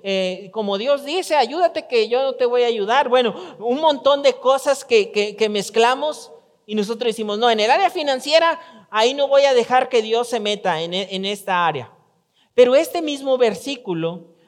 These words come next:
mira, quiero que lo leas en la versión Dios habla hoy. Mira cómo dice, y ahí está en las pantallas, eh, este mismo versículo. Mira lo que dice, "De nada sirve trabajar".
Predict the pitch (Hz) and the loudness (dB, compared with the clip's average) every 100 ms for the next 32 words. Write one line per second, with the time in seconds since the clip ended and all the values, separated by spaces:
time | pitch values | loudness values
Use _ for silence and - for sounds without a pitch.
0 | _ 233 240 233 233 254 240 - 220 208 | _ 0 0 0 -2 -2 -2 -2 -2 -2
1 | 196 196 196 233 190 185 - - - 190 | -8 -6 -4 0 0 -2 -8 -20 -16 -6
2 | 185 180 175 190 208 214 214 220 _ 160 | -4 -2 -6 -6 -4 -4 -6 -14 _ -20
3 | 156 202 214 208 - - 190 190 190 185 | -8 -4 -4 -6 -12 -4 -2 -2 -4 -6
4 | 202 202 139 117 - _ 170 214 214 208 | -4 -4 -4 -10 -20 _ -6 -2 -2 -4
5 | 202 180 180 196 175 - _ 185 180 190 | -8 -6 -6 -8 -8 -12 _ -2 0 -2
6 | 190 196 180 185 190 175 180 175 175 175 | -4 -8 -8 -8 -10 -8 -4 -4 -4 -8
7 | - _ _ _ 165 160 185 185 202 196 | -14 _ _ _ -8 -6 -4 -6 -6 -10
8 | 196 196 185 170 202 185 180 175 170 _ | -8 -6 -6 -6 -12 -8 -6 -6 -8 _
9 | _ 170 202 202 190 185 170 165 151 131 | _ -6 0 0 -2 -4 -6 -6 -10 -12
10 | _ _ _ 185 190 190 226 302 320 302 | _ _ _ 0 0 0 0 0 -2 -6
11 | - 262 247 180 156 160 170 _ _ 175 | -6 -6 -6 -4 -4 -4 -10 _ _ -2
12 | 165 160 160 220 220 170 180 - | 0 0 0 0 2 2 -4 -10